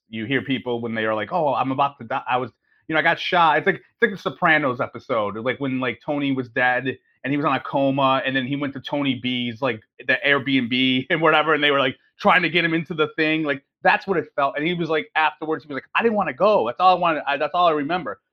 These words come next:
That's exactly what it was. Like, it was like we were all going to die, and we were going into, like, the Airbnb in that episode where, where Tony was shot in a coma. Like, that's basically what it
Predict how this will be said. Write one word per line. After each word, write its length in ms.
That's 140
exactly 440
what 120
it 100
was. 380
Like, 300
it 80
was 200
like 280
we 140
were 120
all 300
going 340
to 80
die, 440
and 100
we 80
were 120
going 340
into, 240
like, 260
the 80
Airbnb 840
in 80
that 160
episode 520
where, 420
where 240
Tony 180
was 140
shot 260
in 80
a 60
coma. 340
Like, 220
that's 300
basically 580
what 100
it 100